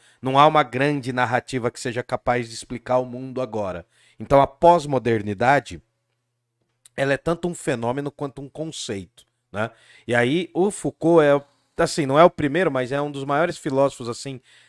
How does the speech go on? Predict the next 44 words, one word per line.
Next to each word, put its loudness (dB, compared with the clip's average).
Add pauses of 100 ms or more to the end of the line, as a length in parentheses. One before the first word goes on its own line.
dessa 2
geração -2
considerada -4
pós-moderna, 0
porque -8
ele -4
não -8
dá 2
pra -4
enquadrar 2
ele 0 (320)
nos -2
grupos 0
dos -8
outros 0
filósofos -2
que -8
a -6
gente -8
viu. -4 (380)
Ele 2
não -2
pode 2
ser -2
colocado -2
na -6
escola -4
de -10
Frankfurt, -6
não -8
dá 0
pra -6
colocar -6
ele -4
na -8
filosofia -6
analítica, -4 (280)
não -8
dá 6
pra 0
colocar 2
entre -4
os -8
existencialistas, -6